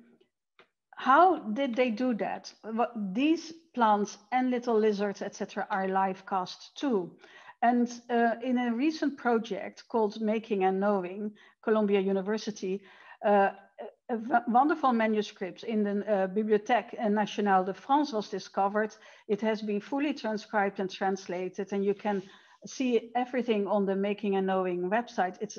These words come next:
absolutely fantastic, but it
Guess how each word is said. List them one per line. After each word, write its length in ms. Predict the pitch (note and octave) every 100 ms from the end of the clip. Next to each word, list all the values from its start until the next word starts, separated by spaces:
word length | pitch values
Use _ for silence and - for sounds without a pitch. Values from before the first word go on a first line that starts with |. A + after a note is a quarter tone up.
| -
absolutely 480 | A#3 - G3+ G3
fantastic, 680 | F#3 G3 F#3 A#3+ A#3+ - F#3 _ - - _ _ _
but 380 | G3 A#3+ A3+ - - - _
it 160 | A3+